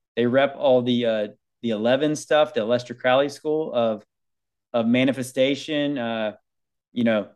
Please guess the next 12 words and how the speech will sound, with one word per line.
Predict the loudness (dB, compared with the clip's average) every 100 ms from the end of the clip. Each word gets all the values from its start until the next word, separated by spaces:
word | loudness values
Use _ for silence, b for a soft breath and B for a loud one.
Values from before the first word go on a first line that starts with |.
| _ 0
using | 2 4 2 2
words, | 4 4 4 2 -2 -4
symbols, | -4 -2 0 -2 -2 -4
math, | -2 0 0 0 -2 -6 _ -2
art | 2 4 2 -4 _ _ _ _
to | -10
change | -2 -2 -2
people's | -4 -6
consciousness. | -4 -4 -4 -6 -10 -10 -12 _ _ -8
These | -6
people | -2 2
are | 2 0